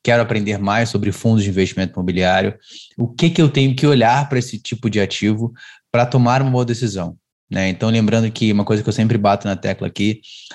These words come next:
a maioria das pessoas que nos escutam são, assim como eu, pessoas físicas comuns, né? Não são especialistas ou não estão ativamente no mercado financeiro. Eu, pela função que eu exerço hoje, por estar n-,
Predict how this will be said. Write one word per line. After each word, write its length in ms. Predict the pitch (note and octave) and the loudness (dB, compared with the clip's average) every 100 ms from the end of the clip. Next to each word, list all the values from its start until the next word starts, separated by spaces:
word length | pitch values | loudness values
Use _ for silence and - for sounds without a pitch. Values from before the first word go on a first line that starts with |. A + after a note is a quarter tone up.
| - - | -20 -2
a 60 | |
maioria 220 | G#2+ A2+ | 2 4
das 100 | B2+ | 2
pessoas 280 | B2+ A#2+ A#2+ | 2 0 0
que 120 | A2 | 0
nos 200 | A#2 A#2 | 0 0
escutam 600 | A2 - - C3 C3 B2+ | -2 -4 2 2 4 2
são, 400 | B2 B2+ B2 A#2+ | 2 2 4 4
assim 240 | A#2 B2+ D3 | 2 0 -2
como 200 | D#3 C#3 | 2 4
eu, 120 | C#3+ | 2
pessoas 480 | C#3+ C#3 - D#3+ D3+ | 2 0 2 0 0
físicas 440 | - D#3+ C#3+ D#3+ | 2 0 2 -2
comuns, 600 | - E3+ D3+ A2 F#2 - _ _ _ _ | 0 2 4 2 0 -14 _ _ _ _
né? 180 | G2+ G2+ | 0 2
Não 180 | G#2+ A#2+ | 4 2
são 220 | B2 B2+ | 4 2
especialistas 920 | B2 C3+ B2+ C3 A#2 C#3+ B2+ - G#2+ | 4 0 2 0 2 0 0 -2 -2
ou 120 | A2 A#2+ | 2 4
não 120 | A#2+ | 2
estão 180 | B2 B2 | 4 2
ativamente 580 | A#2+ A#2+ A#2+ A#2 C3 B2+ | 2 0 2 2 0 2
no 40 | |
mercado 340 | A#2+ A2 G2+ | 0 0 -2
financeiro. 560 | G#2 C#3+ D3 C#3+ D3 D3 - - - - _ | 0 0 0 2 2 0 -6 -20 -20 -20 _
Eu, 400 | D3+ D3 C3 C3 _ _ | 2 4 4 0 _ _
pela 220 | C3 A#2+ | 0 0
função 360 | A#2 A2+ - A2 | 0 -4 -2 -2
que 100 | A2 | 0
eu 40 | |
exerço 420 | G#2 G#2+ G#2 - A2 | 0 0 -2 -2 2
hoje, 340 | A#2+ A2 G#2 | 2 2 -2
por 200 | - A2 | -4 -4
estar 420 | G2 A2 A2 - | 0 0 0 -4
n-, 320 | - - G#2+ | -12 -6 -6